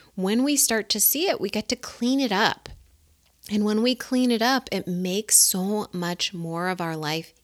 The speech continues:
easier. And these dreams are actually possible for us. We're not, we're not stuck. Okay. And that's where I was for so long. I felt very stuck. And I wanted to create this podcast to help people who felt that way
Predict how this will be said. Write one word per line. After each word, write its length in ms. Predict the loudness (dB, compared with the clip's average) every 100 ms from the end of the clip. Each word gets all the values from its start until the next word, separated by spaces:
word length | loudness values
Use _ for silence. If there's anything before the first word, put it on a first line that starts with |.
| _
easier. 720 | -6 0 4 6 6 4 2
And 180 | -2 -4
these 260 | 0 0 2
dreams 360 | 0 2 2 0
are 140 | -6 -8
actually 480 | -6 -6 -4 -6
possible 640 | -8 -10 -6 2 2 2 -2
for 220 | -2 -2
us. 220 | 2 2
We're 120 | 2
not, 240 | 2 2 0 -8 -14 -14 -14 -16 -16 -18 -20 -20 _
we're 100 | 0
not 300 | 2 0 -4 _ _ _
stuck. 640 | 6 6 6 2 -2 -8 -14 -14 _ _ _ _ -14
Okay. 300 | -6 -4 -4
And 200 | -2 0
that's 260 | 0 0 4
where 180 | 4
I 160 | 6 4
was 260 | 4 4 2
for 120 | 2
so 260 | 2 4
long. 280 | 2 2 0
I 80 | -2
felt 320 | -2 -4 -2
very 320 | -2 0 0
stuck. 720 | 0 2 2 2 -2 -4 -18 -20 -20 -20 -20 -18 -18 -6
And 160 | 0 2
I 80 | 2
wanted 560 | 0 2 2 2 0
to 100 | -2
create 540 | -4 -4 0 0 -2 -2
this 300 | 2 2 0
podcast 840 | 0 0 0 -2 -2 0 2 2
to 100 | 0
help 380 | -2 -2 -4 -4
people 300 | -8 -6 -6
who 160 | -6 -8
felt 440 | -6 -6 -6 -4
that 200 | -4 0
way 400 | 0 2 2